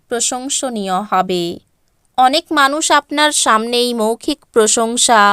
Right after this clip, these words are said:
বর্ষণ করবে। এই দিনগুলিতে শুধু বসে থাকার পরিবর্তে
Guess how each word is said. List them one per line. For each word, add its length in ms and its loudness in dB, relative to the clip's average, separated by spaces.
বর্ষণ 520 0
করবে। 440 0
এই 280 2
দিনগুলিতে 720 -2
শুধু 340 -4
বসে 360 -2
থাকার 420 0
পরিবর্তে 800 0